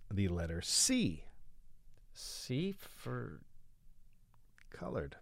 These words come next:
Speaker 2: Oh, God! But it just, <laughs> it's, it is tough.
Speaker 1: Yeah.
Speaker 2: Okay.
Speaker 1: In nineteen sixty-seven, a state investigation concluded that out of thirty-seven hundred apartments in Trump Village,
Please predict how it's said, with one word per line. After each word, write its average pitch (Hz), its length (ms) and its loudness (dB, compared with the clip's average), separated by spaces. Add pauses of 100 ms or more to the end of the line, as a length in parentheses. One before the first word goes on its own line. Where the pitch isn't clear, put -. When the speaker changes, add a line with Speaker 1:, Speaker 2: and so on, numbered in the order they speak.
(100)
Speaker 2:
Oh, 165 260 2
God! 127 420 4 (180)
But 151 140 6
it - 120 0
just, 151 240 -4
<laughs> - 200 0 (480)
it's, - 240 -4
it - 160 0
is 160 120 4 (100)
tough. - 280 8 (680)
Speaker 1:
Yeah. 104 100 2 (1000)
Speaker 2:
Okay. 170 320 -2 (500)
Speaker 1:
In 131 120 12
nineteen 202 280 12
sixty-seven, 170 840 10
a 127 160 12
state 151 360 10
investigation 123 800 12
concluded 135 560 10
that 113 160 12
out 123 200 12
of 117 140 12
thirty-seven 175 1120 10
hundred 143 360 12
apartments 117 640 8
in 104 140 8
Trump 117 300 6
Village, 82 520 6